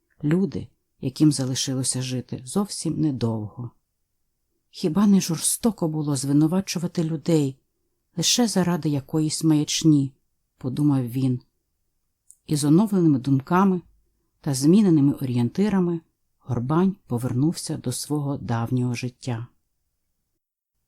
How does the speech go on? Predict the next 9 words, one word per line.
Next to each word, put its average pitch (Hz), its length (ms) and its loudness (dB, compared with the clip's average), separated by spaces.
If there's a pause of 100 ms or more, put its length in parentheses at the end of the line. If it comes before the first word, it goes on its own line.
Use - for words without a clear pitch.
(840)
Він 214 320 -2
вирішив 160 580 -6
дарувати 143 720 -6 (360)
тітонькам 156 640 -2
тепло. 123 520 -10 (1080)
Тепло 139 320 -4
їм 220 400 -4
та - 180 -14
іншим, 127 600 -4